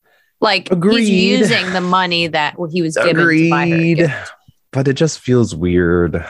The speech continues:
Speaker 1: I know, it's a little unsettling. In my opinion, though, um, I don't love, like, he, he did get away too easily, but I also kind of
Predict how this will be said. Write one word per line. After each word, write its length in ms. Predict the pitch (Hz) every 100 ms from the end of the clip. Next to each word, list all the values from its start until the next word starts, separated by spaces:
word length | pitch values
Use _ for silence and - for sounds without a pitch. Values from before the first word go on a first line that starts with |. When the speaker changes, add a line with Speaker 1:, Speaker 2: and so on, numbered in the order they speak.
| -
Speaker 1:
I 80 | 277
know, 140 | 294 294
it's 200 | 285 320
a 40 |
little 240 | 311 339 330
unsettling. 880 | 320 277 - 202 220 226 226 233 -
In 220 | - 240
my 180 | 247 269
opinion, 460 | 311 254 247 220 196
though, 440 | 180 175 175 175 -
um, 400 | 180 160 165 - _ _ _ _ _
I 140 | 226 277
don't 240 | 330 -
love, 540 | 196 175 170 185 226 226
like, 140 | 202
he, 220 | - 240 196
he 120 | 247
did 240 | 226 202
get 120 | 190 180
away 240 | 165 156
too 240 | 147 170
easily, 500 | 170 175 190 190 190
but 280 | 175 196 190 -
I 120 | 202
also 420 | 202 240 254 302
kind 340 | - 240 226 214
of 240 | 202